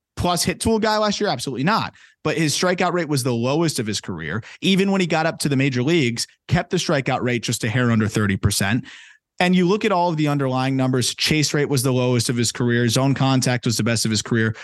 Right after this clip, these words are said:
producing still some of the best exit velos that we've seen. I think actually the highest exit velos of his career. And it's no surprise that he had the most extra base hits he's had. So this is a guy that I think really put it together in his age twenty-four minor league season.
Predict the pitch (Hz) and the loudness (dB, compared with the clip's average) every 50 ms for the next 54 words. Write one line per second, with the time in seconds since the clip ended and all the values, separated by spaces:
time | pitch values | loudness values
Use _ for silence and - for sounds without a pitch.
0 | - - - - 147 156 156 147 - 160 147 - - - 139 135 - - 135 135 | -18 -6 -2 0 2 2 2 2 0 0 -2 -2 -2 0 0 0 0 0 0 0
1 | 127 123 131 127 120 - 131 127 120 113 123 110 120 120 113 113 110 113 110 - | 2 2 2 0 0 0 0 0 0 0 0 0 0 0 2 2 2 2 2 0
2 | 117 82 107 117 107 - - 117 107 110 117 123 107 101 95 123 120 139 131 117 | 0 0 0 0 0 0 0 2 2 2 2 2 2 0 0 0 0 2 0 0
3 | - - 117 120 - - 123 120 113 101 117 131 139 135 123 - 113 104 104 110 | 0 -2 -4 -2 -2 -2 0 0 0 0 0 0 0 0 0 0 -2 -2 -2 -2
4 | 95 101 101 104 101 101 - 101 95 - - - 98 98 104 123 147 - - - | -2 0 0 0 0 0 0 -2 -2 -2 -2 -2 -2 0 0 0 -2 -4 -10 -20
5 | - - - - 196 180 - 196 190 - 180 - 180 165 165 170 - 165 143 156 | -18 -8 -2 0 0 0 2 0 0 0 -2 -2 0 0 0 0 -2 -2 -2 -2
6 | 156 151 151 147 147 135 - 143 127 - - 139 127 131 123 - 147 123 - - | 0 0 0 0 0 0 0 -2 -2 -2 -2 0 0 0 0 0 0 -2 -2 -2
7 | 135 120 - 156 147 - - _ - - - - - - - - 170 151 143 - | -2 -2 0 -2 -2 -4 -8 _ -20 -18 -18 -16 -10 -6 -2 0 2 2 0 0
8 | - - _ _ - 143 165 156 170 185 180 185 180 170 170 160 156 147 139 156 | -4 -10 _ _ -4 -2 0 0 2 2 2 2 2 2 2 2 0 0 0 0
9 | 135 131 131 131 156 147 - 170 170 - - 151 147 120 107 107 120 139 - _ | 0 0 0 0 0 0 0 -2 -2 0 -2 0 0 0 0 0 0 -2 -4 _
10 | - 117 117 117 127 120 - - - 127 127 127 - 143 131 127 127 123 123 127 | -2 0 0 2 2 0 0 0 2 2 2 2 2 2 4 4 4 4 4 2
11 | 127 120 - - 98 95 98 - 92 104 117 | 2 0 0 -2 -2 -2 -2 -2 -2 -2 -4